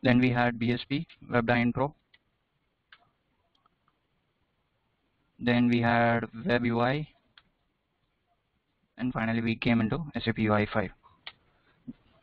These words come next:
Yeah, this is how the evolution is. Let me draw a quick picture how this is have been handled in earlier thing,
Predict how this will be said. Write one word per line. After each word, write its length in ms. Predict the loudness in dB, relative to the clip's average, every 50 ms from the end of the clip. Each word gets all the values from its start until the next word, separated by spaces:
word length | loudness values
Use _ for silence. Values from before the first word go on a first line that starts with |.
| _ _ _ _ _ _ _ _ _ _ _ _ _ _ _ _ _ _ _ _ _ _ _ _ _ _ _ _ _ _ _ _ _ _ _ _ _ _ _ _ _ _ _ _ _ _ _ _ 0
Yeah, 160 | 2 2 2 0 _ 0
this 100 | 2 2
is 100 | 2 2
how 180 | 0 0 0
the 120 | 0 0 0
evolution 500 | 0 0 0 0 -2 -2 -2 -2 -2 0
is. 140 | -2 -4 -4 -10 -18 -20 -20 _ _ -8
Let 120 | -6 -2
me 120 | -2 0 0
draw 200 | 2 0 0 0
a 40 | -2
quick 240 | -2 -4 -4 -4
picture 300 | -4 -6 -4 -4 -4 -2
how 240 | -2 -2 -2 -2 -2 -4
this 120 | -6 -4 -4
is 120 | -6 -8 -8 -12 -18 _ _ _ -4
have 200 | 0 0 0 2
been 120 | 0 0
handled 340 | 0 0 0 2 2 2 2
in 140 | 0 0 0
earlier 320 | 0 -2 -2 0 0 0 -2
thing, 160 | -2 -4